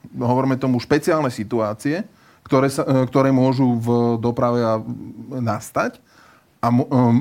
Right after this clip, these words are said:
v tomto momente sa môže stať ten asistenčný systém,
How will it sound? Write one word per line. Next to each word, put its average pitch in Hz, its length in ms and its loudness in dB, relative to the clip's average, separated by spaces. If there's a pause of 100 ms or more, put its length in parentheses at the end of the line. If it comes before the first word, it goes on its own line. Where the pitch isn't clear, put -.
(460)
v - 80 -14
tomto 220 320 0
momente 123 480 0
sa 165 160 -2
môže 147 400 2
stať 135 480 -2
ten 127 280 0
asistenčný 156 720 -4
systém, 120 520 -6